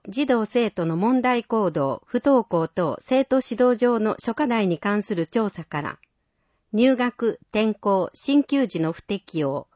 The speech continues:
二人、学校の決まり等をめぐる問題、二人、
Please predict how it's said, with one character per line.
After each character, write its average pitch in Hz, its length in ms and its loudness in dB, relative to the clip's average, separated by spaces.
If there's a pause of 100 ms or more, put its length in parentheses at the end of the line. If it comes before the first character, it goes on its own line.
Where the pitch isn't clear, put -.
(120)
二 190 340 -4
人、 170 200 -6 (640)
学 196 260 -4
校 294 180 2
の 277 140 2
決 269 160 -2
ま 269 100 2
り 262 120 -4
等 240 280 0
を 175 40 0
め 170 160 -2
ぐ 202 100 -2
る 196 100 -2
問 180 280 -2
題、 160 320 -6 (160)
二 180 340 -10
人、 160 200 -8